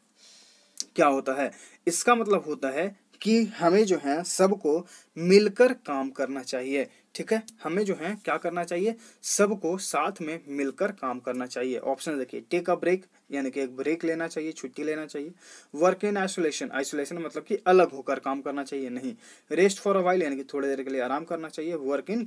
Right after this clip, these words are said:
consultation, यानी कि एक दूसरे से वि-, विचार विमर्श करने के बाद काम करना चाहिए। Right answer is the option D। क्वेश्चन नंबर एक सौ चौदह, यहाँ पे आपको grammatical error find out करना है। Laws and rules are made to safeguard our rights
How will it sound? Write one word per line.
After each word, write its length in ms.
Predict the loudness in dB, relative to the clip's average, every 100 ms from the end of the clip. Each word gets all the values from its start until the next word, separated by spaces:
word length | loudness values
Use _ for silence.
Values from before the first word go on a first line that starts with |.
| -6
consultation, 600 | -8 -8 -8 -8 -6 -4
यानी 160 | -4 -2
कि 100 | -4
एक 100 | -4
दूसरे 320 | -6 -4 -4
से 160 | -4
वि-, 280 | -6 -4 -6 -6
विचार 380 | -8 -2 -2 0
विमर्श 340 | -4 -6 -8
करने 280 | -8 -6 -6
के 100 | -4
बाद 240 | -2 -2 -4 -20 -16 -4
काम 160 | -4
करना 220 | -4 -6 -6
चाहिए। 280 | -6 -4
Right 180 | -4 -4
answer 240 | -6 -8 -12
is 120 | -8
the 140 | -8 -10 -12
option 340 | -12 -6 -4 -4 -8 _ -8
D। 80 | -4
क्वेश्चन 360 | -4 -2 0
नंबर 120 | 2 0
एक 60 |
सौ 80 | -2
चौदह, 300 | -2 0 2
यहाँ 160 | 0 -2
पे 120 | -6
आपको 160 | -8
grammatical 460 | -4 -2 -2 -4 -4
error 180 | -4 -4
find 140 | -2 -2
out 100 | -2
करना 200 | -4 -4
है। 140 | -4
Laws 360 | -2 2 2 0
and 140 | -2
rules 200 | 0 0
are 140 | -2 0
made 240 | -2 -2
to 120 | -4
safeguard 480 | -4 -6 -2 -2 0
our 120 | 0 0
rights 360 | -2 -4 -8